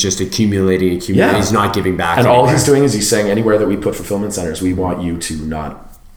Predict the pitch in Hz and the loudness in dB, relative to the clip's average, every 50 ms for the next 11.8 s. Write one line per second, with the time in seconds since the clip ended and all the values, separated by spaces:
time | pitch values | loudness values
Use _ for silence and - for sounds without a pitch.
0 | - - - - - - - 85 78 69 - - - - - 95 87 - - - | -20 -20 -20 -18 -8 -4 -2 -2 -2 -2 -6 -6 -6 -6 -6 -6 -6 -6 -6 -4
1 | 95 101 113 117 117 - - - - - - - - - - - - 123 - - | -2 0 0 0 -2 -6 -14 -20 -20 -20 -20 -20 -20 -20 -20 -14 -14 -8 -2 0
2 | 117 101 98 104 113 117 110 - - - - - - - - - - - - - | 0 2 2 2 0 0 -2 -6 -4 -4 -4 -4 -6 -10 -16 -18 -20 -20 -20 -20
3 | - - - - - - - - - - 104 104 - - - 120 113 113 95 - | -20 -20 -20 -20 -20 -20 -16 -8 -2 0 0 0 0 0 2 4 4 4 2 0
4 | - - - 101 98 92 90 92 95 - - 64 57 - - - - - - 67 | -4 -6 -4 -2 0 2 2 2 2 0 0 -4 -4 -6 -10 -14 -14 -14 -12 -8
5 | 80 90 110 117 117 - - - - 107 107 113 113 - - 131 120 120 117 107 | -6 -4 -4 -4 -6 -8 -10 -8 -2 0 0 2 2 2 4 4 4 4 4 4
6 | 95 110 104 101 - - - 120 117 113 113 107 - - - 107 107 104 101 98 | 2 2 2 2 2 2 4 4 4 4 4 2 0 -2 -2 0 2 4 4 4
7 | 98 98 98 98 - - - 107 101 110 110 110 110 107 101 98 98 - - - | 2 2 0 -2 -6 -6 -4 -2 0 2 2 4 4 2 2 0 -4 -6 -14 -16
8 | - - - - - - - - - - - - - - - - - - - - | -18 -20 -20 -20 -20 -20 -20 -20 -20 -20 -20 -20 -20 -20 -20 -20 -20 -20 -20 -20
9 | - - - - - - - - 110 101 87 95 98 95 - - 110 110 107 107 | -20 -20 -20 -20 -20 -18 -10 -6 -4 -4 -2 -2 -2 -2 0 0 2 2 4 4
10 | 101 98 95 - - - - - - - 95 95 95 101 110 101 87 82 82 80 | 2 2 0 -2 -4 -8 -12 -14 -8 -4 -2 0 2 2 2 2 0 0 -2 -2
11 | 85 - - 85 80 90 87 80 80 85 80 80 82 82 82 78 | -4 -4 -6 -6 -6 -4 -6 -4 -4 -4 -4 -4 -6 -6 -8 -10